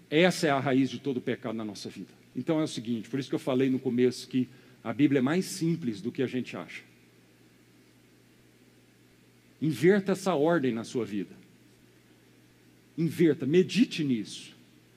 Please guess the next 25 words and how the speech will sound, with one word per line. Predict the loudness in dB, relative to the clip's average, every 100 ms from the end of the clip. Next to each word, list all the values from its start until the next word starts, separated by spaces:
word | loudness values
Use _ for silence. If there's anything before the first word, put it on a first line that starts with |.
| -20 -20 -12 4
Medite | 4 4 0 -2 -4
na, | -2 -2
de | -4 -6
forma | 0 2 2
prática, | 2 0 0 -2 -10 -10 -12 -16 -20 -6
no | -4
seu | 2 6
dia | 6 6
a |
dia, | 2 -2 0
nas | 0 0
suas | -2 0
relações, | 0 0 -2 -2 0 0
na | -4
sua | 0 0 2
relação | 2 0 -4
com | -4
o | -2
trabalho, | -2 0 0 0
com | 0
o | 0
dinheiro, | 0 4 4 2
com | -4
as | -2
pessoas. | -4 -2 2 2 0 -8